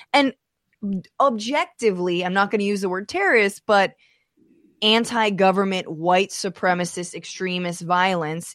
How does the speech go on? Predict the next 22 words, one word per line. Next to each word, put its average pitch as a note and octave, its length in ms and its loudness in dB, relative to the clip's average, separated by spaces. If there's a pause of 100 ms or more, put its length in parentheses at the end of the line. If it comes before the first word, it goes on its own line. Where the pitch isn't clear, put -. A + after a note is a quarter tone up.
is F#3+ 460 0 (680)
the F#3+ 360 0
number G#3 400 0
one, F#3 460 -2
you F#3+ 100 -4
know, E3+ 160 2
according C4+ 400 -2
to G3 60 -2
the F#3 140 4
F F3 160 0
B F3+ 120 2
I, E3+ 240 2
the F#3 120 -2
number F3 340 0
one E3+ 340 -4
fastest F3+ 420 -4
growing E3+ 280 -4
threat E3 320 -4
in E3+ 80 -4
the E3+ 60 -6
United F3 200 -6
States. C#4+ 220 -4